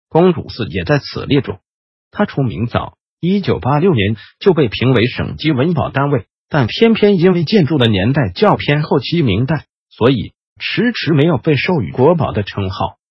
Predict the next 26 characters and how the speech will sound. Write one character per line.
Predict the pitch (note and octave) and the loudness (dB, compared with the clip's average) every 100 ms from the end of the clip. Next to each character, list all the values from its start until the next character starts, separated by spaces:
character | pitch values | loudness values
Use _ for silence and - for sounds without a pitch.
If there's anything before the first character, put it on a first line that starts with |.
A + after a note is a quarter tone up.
| _ | _
但 | E3 D3+ | 0 0
公 | F3 G#3 | 0 -2
主 | D2+ | -6
寺 | - - | -8 -2
的 | C3+ F#2 | -2 0
法 | G#2+ | 0
宝 | D3 C#2+ - - | 0 -2 -4 -12
却 | - G3+ | -2 0
有 | G2 B1+ | 0 -4
绝 | F2+ D3+ | -2 0
妙 | G3+ A#2 | 0 -2
之 | G#2+ | -4
处， | G#2 - - _ _ _ | -6 -4 -6 _ _ _
那 | F3 | 0
就 | C3 B2 | 0 -2
是 | A#2 | -4
存 | - F#2 | -4 -2
有 | C#3 - | -2 -2
大 | G3 E3 | -2 0
面 | C#3 A2+ | -2 -2
积 | C#3 | 0
的 | D#3 | 0
明 | F#2 A#2+ F3 | 0 0 2
代 | G3 | 2
壁 | A2+ F3 | 2 -2
画。 | G2+ - | -4 -8